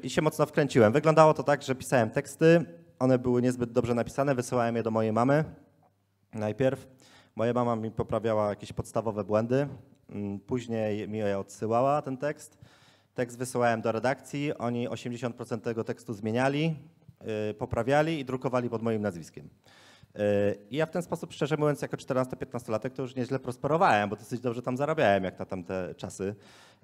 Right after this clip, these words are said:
Y, i, y, no, ale później się za-, nauczyłem pisać już jednak, y, i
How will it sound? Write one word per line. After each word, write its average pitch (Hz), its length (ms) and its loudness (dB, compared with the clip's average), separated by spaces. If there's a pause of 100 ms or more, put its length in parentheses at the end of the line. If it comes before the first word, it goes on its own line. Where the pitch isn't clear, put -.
Y, 123 40 -4 (640)
i, 120 540 0 (240)
y, - 60 -10
no, 151 80 0
ale 156 180 4
później 165 260 -2
się 156 120 -4
za-, 143 240 -4
nauczyłem 139 460 0
pisać 107 340 -8
już 110 140 -10
jednak, 127 440 0 (140)
y, 110 320 2
i 117 520 -2